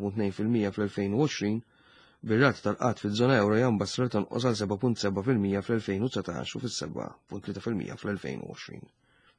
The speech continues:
Li hija anqas milli kienet fil-kriżi tal-elfejn u seba. L-inflazzjoni wkoll mistennija li tinżel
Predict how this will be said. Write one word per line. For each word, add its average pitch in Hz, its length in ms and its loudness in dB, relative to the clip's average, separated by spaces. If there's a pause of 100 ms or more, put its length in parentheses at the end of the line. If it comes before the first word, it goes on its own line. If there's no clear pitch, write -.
Li 98 160 -4
hija 87 140 -6 (320)
anqas 101 420 -6
milli 107 180 -2
kienet - 520 -12 (440)
fil-kriżi 95 680 -2
tal-elfejn 95 500 2
u 95 140 -8
seba. 110 240 0 (960)
L-inflazzjoni 120 800 6 (200)
wkoll 113 300 4
mistennija 101 400 0
li 98 160 0
tinżel 98 380 -8